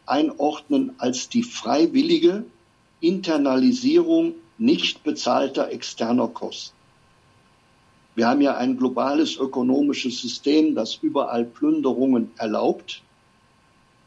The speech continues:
Das heißt, wir können zu Lasten der Umwelt, zu Lasten des Klimas, auch zu Lasten von Menschen,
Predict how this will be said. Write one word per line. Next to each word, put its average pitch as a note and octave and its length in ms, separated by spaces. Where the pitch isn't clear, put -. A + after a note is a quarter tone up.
Das - 160
heißt, B2 320
wir A#2+ 100
können C3+ 320
zu A#2+ 200
Lasten A#2+ 460
der A2+ 120
Umwelt, E3 600
zu A#2 140
Lasten A#2+ 440
des A#2 220
Klimas, D3 640
auch B2 220
zu - 180
Lasten B2 480
von G#2+ 320
Menschen, E3 560